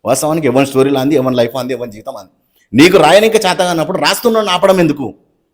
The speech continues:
అయితే ఇంకొక విషయం, ఫైనల్గా జై హింద్ చెప్పే ముందు చెప్పాల్సింది, ఆ, కొంత మేరకు ఇది కూడా చెప్పేస్తున్నాం. సార్ చేసిన ఇదొక్కటే అరాచకం కాదు,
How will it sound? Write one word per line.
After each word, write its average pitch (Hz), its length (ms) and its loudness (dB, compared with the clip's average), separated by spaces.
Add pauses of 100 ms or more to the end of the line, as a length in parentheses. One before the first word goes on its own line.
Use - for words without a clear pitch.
(420)
అయితే 196 240 2
ఇంకొక 220 280 4
విషయం, 127 280 4
ఫైనల్గా 180 520 4
జై 143 200 2
హింద్ 151 340 0
చెప్పే 143 280 2
ముందు 135 680 0 (640)
చెప్పాల్సింది, 120 600 -2
ఆ, 110 100 0
కొంత 107 260 -4
మేరకు 110 340 -2
ఇది 104 120 -2
కూడా 110 160 2
చెప్పేస్తున్నాం. 98 480 -6 (1120)
సార్ 190 300 4
చేసిన 190 520 2
ఇదొక్కటే 143 420 4
అరాచకం 160 440 0
కాదు, 147 280 0